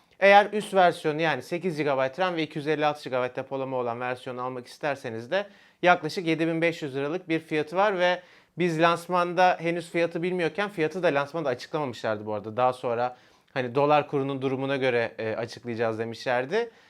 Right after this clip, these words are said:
Ersin abiyle falan sohbet ederken yani on bin liranın kesinlikle altında olması lazım.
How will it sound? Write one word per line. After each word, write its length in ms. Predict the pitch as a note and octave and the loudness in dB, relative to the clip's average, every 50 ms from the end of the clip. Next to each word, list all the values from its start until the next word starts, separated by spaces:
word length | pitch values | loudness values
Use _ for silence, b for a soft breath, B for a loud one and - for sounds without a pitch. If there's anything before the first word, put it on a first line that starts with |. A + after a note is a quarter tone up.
| b b b b | b b b b
Ersin 340 | b D#3+ E3 E3 E3 - G3 | b 8 8 8 6 2 2
abiyle 300 | G3 F#3+ F#3+ F#3 F#3+ F#3+ | 4 4 4 4 4 2
falan 280 | F#3+ G3 F#3+ F#3+ F#3+ F#3 | 4 4 4 4 4 2
sohbet 360 | - F#3+ F3+ F3+ F#3+ F#3+ F3+ | 0 -2 -2 0 0 -2 -2
ederken 540 | G3 G3+ A#3 A#3+ A3+ A3 A3+ A3+ G#3+ A#3 A3 - | -2 0 2 2 2 2 0 -2 -2 -2 0 0
yani 180 | E3+ D#3+ D3 | 0 0 2
on 280 | C#3+ - F3 F#3 G3 F#3+ | 2 2 4 4 4 2
bin 140 | F#3+ F#3+ F#3+ | 0 0 2
liranın 260 | F#3 F#3+ F#3 F3+ F3+ | 2 2 2 0 -2
kesinlikle 580 | F3+ - F#3 E3+ F3 - F3+ F#3 F#3 F#3 - D#3 | -4 -4 -6 -6 -6 -4 -4 -4 -4 0 2 4
altında 400 | C3+ D3 D3 - - F#3+ G3 G#3 | 4 4 2 0 -2 -2 0 2
olması 360 | G#3+ G#3+ G#3+ G#3+ G#3+ - G#3 | 2 0 0 -2 -4 -2 0
lazım. 400 | G#3+ G#3 G#3 G3+ F#3+ A3 A3 | 2 4 2 2 0 -4 -6